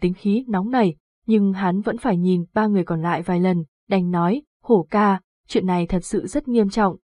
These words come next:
anh hãy nên nghĩ." Mắt thấy sắc mặt Ngân Hổ xám lại, hắn thò tay vào trong áo,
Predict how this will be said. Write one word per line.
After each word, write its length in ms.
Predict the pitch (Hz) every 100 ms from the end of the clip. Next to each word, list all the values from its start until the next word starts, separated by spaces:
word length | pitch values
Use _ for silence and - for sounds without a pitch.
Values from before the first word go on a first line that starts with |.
| _
anh 180 | - 202
hãy 180 | 196 175
nên 200 | 226 208
nghĩ." 280 | 196 226 302 _ _ _ _ _ _ 214
Mắt 200 | 269 -
thấy 160 | 196
sắc 200 | 180 294
mặt 140 | 247 190
Ngân 160 | 202
Hổ 220 | 208 202
xám 340 | 156 190 170 220
lại, 260 | 240 180 - _ -
hắn 160 | 208
thò 180 | 208 220
tay 200 | 208 202
vào 140 | 196 175
trong 180 | 190
áo, 380 | 185 175 180 269